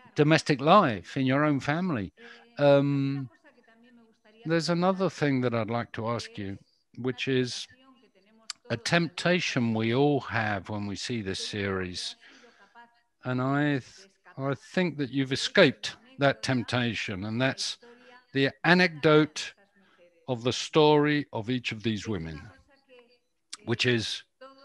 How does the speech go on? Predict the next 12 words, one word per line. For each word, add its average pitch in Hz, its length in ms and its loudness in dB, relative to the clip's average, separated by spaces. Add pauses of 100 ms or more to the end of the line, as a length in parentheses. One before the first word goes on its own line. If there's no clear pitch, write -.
(260)
something, 143 560 -2 (880)
you've 151 240 2
opened 196 340 6
the 175 80 6
door 143 680 6
of 123 160 0
our 127 260 6
imagination, 123 960 -2 (640)
but 139 400 2 (1000)
how 220 560 2
have 151 480 0
you 147 400 6